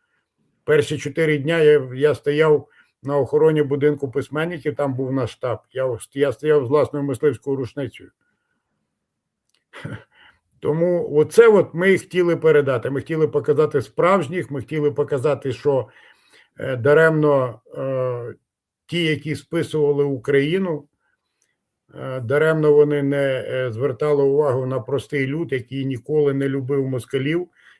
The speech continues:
який пам'ятає злочини москалів, який пам'ятає, що вони наробили в Україні, і то, що вони стануть грудьми на захист своїх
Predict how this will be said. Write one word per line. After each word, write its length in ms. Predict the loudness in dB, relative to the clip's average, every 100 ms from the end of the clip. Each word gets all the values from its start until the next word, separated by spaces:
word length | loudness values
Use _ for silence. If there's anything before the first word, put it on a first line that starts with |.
| -12
який 260 | -6 -4
пам'ятає 760 | 0 2 4 4 4 6 4 2
злочини 640 | -2 -2 0 -2 -4 -4
москалів, 640 | -6 -8 -6 -4 -2 -2 -6 _ _ _ -12
який 260 | -6 -6
пам'ятає, 640 | 0 4 4 4 4 6 4
що 180 | 4
вони 240 | 4 4 2
наробили 520 | 2 2 2 0 0
в 80 | -2
Україні, 640 | -4 -4 -2 -2 -6 -8 -12 _ _ -18
і 100 | -2
то, 140 | -2
що 140 | 2
вони 240 | 2 2 -2
стануть 580 | -2 -2 0 -2 -6 -8
грудьми 600 | -6 -2 -2 0 0 2
на 160 | 0
захист 440 | 0 -2 -2 -6 -6
своїх 420 | -6 -4 -6